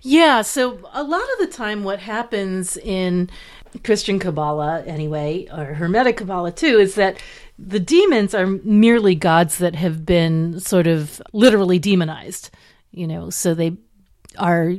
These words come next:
s-, used to supply a spirit entity with kind of a darker cast. One of the things that I think people get a little bit frustrated with, which is that why are you appropriating our gods and making them evil? <laughs>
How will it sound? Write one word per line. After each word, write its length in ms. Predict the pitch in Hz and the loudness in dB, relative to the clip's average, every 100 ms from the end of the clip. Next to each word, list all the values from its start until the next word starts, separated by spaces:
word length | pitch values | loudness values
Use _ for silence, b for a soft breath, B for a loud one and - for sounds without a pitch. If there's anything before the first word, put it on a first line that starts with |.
| 202 | -6
s-, 220 | - - | -10 -8
used 400 | 190 220 208 - | 0 2 0 -2
to 80 | 180 | -6
supply 760 | - - - 190 185 170 165 170 | -6 -8 -4 2 2 2 0 -4
a 260 | 175 160 160 | -6 -6 -6
spirit 460 | - - 226 185 170 | -8 -2 0 0 0
entity 560 | 190 185 170 160 160 B B B - | -2 -2 -4 -4 -6 B B B -16
with 220 | 175 - | -16 -4
kind 180 | 208 180 | 0 0
of 80 | |
a 40 | 160 | 0
darker 380 | 165 160 160 151 | 0 -2 -2 -8
cast. 600 | - 151 156 - - - B B B B B | -8 -10 -10 -14 -16 -18 B B B B B
One 240 | 233 311 | 0 2
of 80 | 294 | 2
the 80 | 254 | -2
things 340 | - 208 196 | 0 2 2
that 100 | 190 | -2
I 80 | 180 | -4
think 420 | 180 190 175 - | -4 -4 -4 -6
people 300 | - 196 190 | -8 -6 -4
get 300 | 175 170 - _ _ _ _ _ | -4 -4 -6 _ _ _ _ _
a 40 | 202 | -4
little 220 | 185 175 | -2 -2
bit 240 | 165 160 | -2 -8
frustrated 540 | - 330 381 208 170 160 | -2 -2 0 -2 -4 -4
with, 340 | 156 165 180 | -6 -8 -8
which 200 | 190 160 | -12 -12
is 140 | 175 151 | -12 -12
that 140 | 165 175 180 | -12 -14 -8
why 260 | 170 175 | 0 4
are 60 | 175 | 6
you 160 | 175 | 6
appropriating 640 | 170 156 185 170 185 165 160 | 4 4 2 2 2 4 2
our 80 | 160 | 2
gods 360 | 170 160 160 | 0 -2 0
and 120 | 160 | 0
making 260 | 156 160 180 | 2 4 4
them 120 | 165 | 4
evil? 420 | 196 196 170 175 330 - - | 2 2 2 0 -2 -4 2
<laughs> 600 | 359 359 - 349 - | 4 4 0 -2 -4